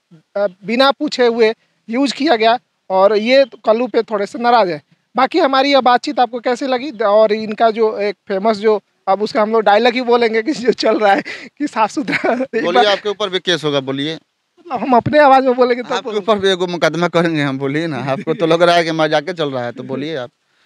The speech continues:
Speaker 1: <laughs>
Speaker 2: आपका भी एड्रेस ले रहे हैं हम मंजीत जी से, मनमीत जी से।
Speaker 1: चलिए, तो ये जो ऑडियो है इनका वाकई बहुत ही खूबसूरत है। मतलब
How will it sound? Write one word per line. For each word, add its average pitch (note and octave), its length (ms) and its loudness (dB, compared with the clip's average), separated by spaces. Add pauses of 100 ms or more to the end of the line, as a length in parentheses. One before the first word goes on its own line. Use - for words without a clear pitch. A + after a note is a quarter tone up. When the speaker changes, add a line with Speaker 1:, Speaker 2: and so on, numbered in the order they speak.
(120)
Speaker 1:
<laughs> E3 280 -10
Speaker 2:
आपका D#3 280 0
भी F3 100 -2
एड्रेस F3 320 0
ले F3+ 140 2
रहे F3 100 4
हैं C#3+ 160 -2
हम C#3+ 100 -10
मंजीत C3 340 -8
जी A#2 100 -14
से, B2 140 -16
मनमीत C3 360 -10
जी A#2 100 -14
से। B2+ 120 -20
Speaker 1:
चलिए, G3+ 360 -10 (380)
तो - 340 2 (460)
ये G4 120 4
जो D#4 120 -4
ऑडियो D4 460 2
है G#4 120 0
इनका A3+ 320 0 (300)
वाकई A#3+ 340 0
बहुत D#4+ 340 -4
ही D4 120 -6
खूबसूरत B3 580 0
है। B3 140 2
मतलब A#3 360 -2